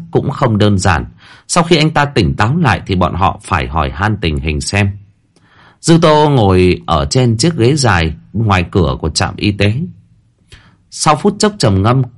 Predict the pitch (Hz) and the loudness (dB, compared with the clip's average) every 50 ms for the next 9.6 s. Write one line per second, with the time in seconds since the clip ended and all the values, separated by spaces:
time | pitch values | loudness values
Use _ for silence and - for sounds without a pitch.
0 | _ _ - 135 127 123 123 117 123 160 180 147 104 90 80 - - 120 120 117 | _ _ 2 4 4 6 6 4 4 4 2 0 0 0 -2 -2 -2 -2 -2 -2
1 | - - 131 123 123 120 117 - - - - - - 113 92 76 67 69 - 123 | -2 -2 0 0 0 -2 -4 -8 -12 -20 -14 -6 -2 0 0 0 -2 -4 -4 -4
2 | 120 117 104 98 87 80 78 80 - _ _ _ _ _ _ _ _ _ _ _ | -2 -2 0 0 -2 -2 -4 -6 -10 _ _ _ _ _ _ _ _ _ _ _
3 | _ _ _ _ _ _ _ _ _ _ _ _ _ _ _ _ _ _ _ _ | _ _ _ _ _ _ _ _ _ _ _ _ _ _ _ _ _ _ _ _
4 | _ _ - 117 104 101 98 95 90 80 76 80 80 76 76 76 76 73 71 - | _ _ 0 2 2 4 2 2 0 0 -2 -2 -4 -4 -2 -4 -4 -4 -6 -8
5 | - _ _ _ _ _ _ _ _ _ _ - 104 120 117 110 107 101 110 107 | -12 _ _ _ _ _ _ _ _ _ _ -4 0 0 0 0 0 0 0 0
6 | 101 98 95 - 73 82 73 69 87 90 - - 120 - - 113 107 101 101 - | 0 0 0 -2 -2 -4 -4 -4 -4 -4 -4 -6 -6 -4 -2 -2 -2 -2 -4 -10
7 | - _ _ _ _ _ _ _ _ _ _ _ _ - - 123 113 107 104 101 | -14 _ _ _ _ _ _ _ _ _ _ _ _ -2 2 2 2 2 2 0
8 | 117 123 101 117 147 170 135 110 92 80 73 - - 117 113 98 104 131 127 120 | -2 0 0 0 0 0 0 0 0 0 -2 -2 -2 -2 0 0 0 -2 -2 -2
9 | 101 87 - 85 85 82 - - 113 113 117 | -2 -4 -4 -4 -6 -4 -2 0 0 0 0